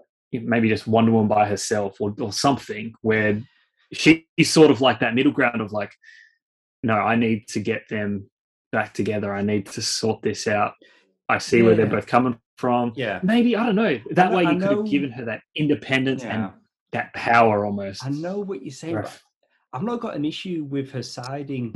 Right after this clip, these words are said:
Speaker 2: with Superman or being with him. It's just the fact that she's blindly with him. And she just
Speaker 1: Yeah, okay, yeah.
Speaker 2: and she just, she's in the background. And she really, really shouldn't be. We should probably talk a little bit about the cast.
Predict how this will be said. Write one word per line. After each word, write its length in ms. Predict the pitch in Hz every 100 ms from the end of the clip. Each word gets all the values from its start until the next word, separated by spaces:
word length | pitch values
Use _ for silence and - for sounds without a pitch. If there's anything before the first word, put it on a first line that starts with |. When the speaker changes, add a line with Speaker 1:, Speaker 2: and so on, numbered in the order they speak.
| -
Speaker 2:
with 140 | 113
Superman 540 | - - 110 107 95 98
or 180 | 110 98
being 260 | - 131 139
with 160 | 120 -
him. 140 | 110
It's 180 | 123 120
just 180 | 156 135
the 60 |
fact 200 | 135 143 135
that 140 | 131
she's 160 | 135 113
blindly 720 | _ 107 107 120 123 113 101
with 200 | 95 -
him. 140 | - _ _ _ _ _ _ _ _
And 80 | 107
she 140 | - 120
just 120 | 113
Speaker 1:
Yeah, 200 | 107 110
okay, 220 | 110 101
yeah. 140 | 98 - _ _ -
Speaker 2:
and 160 | 104
she 120 | -
just, 320 | 117 127 - _ _
she's 240 | - 117
in 100 | 139
the 60 | 120
background. 480 | 104 - 104 90 - _ _ _ _ _ _ _ _ -
And 80 |
she 120 | 104 113
really, 520 | 120 123 120 120 120 _ _ _ _ _ _ _ _ _ _ 120
really 160 | 120
shouldn't 340 | 120 127 131 123
be. 220 | 110 113 _ _ _ _ _ _
We 80 | 185
should 120 | 277
probably 220 | 311 403
talk 240 | 240 220 151
a 20 |
little 200 | 156 175
bit 100 | 139
about 360 | 120 110 - _ -
the 80 |
cast. 640 | 117 - 190 - - _